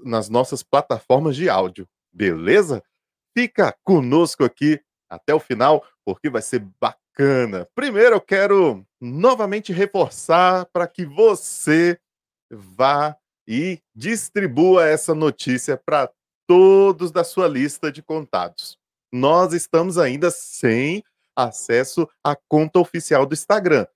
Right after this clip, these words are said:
Então, continuamos com uma nova conta até o momento. <laughs> Então, você quer continuar acompanhando todas as novidades,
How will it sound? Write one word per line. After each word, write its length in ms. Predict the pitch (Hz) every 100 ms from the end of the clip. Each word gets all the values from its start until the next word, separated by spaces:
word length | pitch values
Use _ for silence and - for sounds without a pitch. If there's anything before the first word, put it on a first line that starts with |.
| _ -
Então, 400 | 90 - 185 202 _ _ _ _ -
continuamos 920 | 180 233 - 196 151 165 190 180 - _ _
com 220 | 202 233
uma 220 | 240 240 165
nova 320 | 147 165 202
conta 600 | - 160 139 - 175 170 _ _ _ -
até 600 | 120 - - 113 120 147
o 80 | 175
momento. 560 | 214 254 196 127 - 107 - 202 - 175
<laughs> 440 | 175 - - -
Então, 300 | 123 - 165
você 180 | 151 117
quer 240 | - -
continuar 600 | 175 160 135 127 123 135 - _
acompanhando 920 | 110 104 208 208 180 180 185 185 147 123 _ -
todas 540 | 113 147 185 175 175
as 140 | 175 156
novidades, 600 | 170 170 147 107 -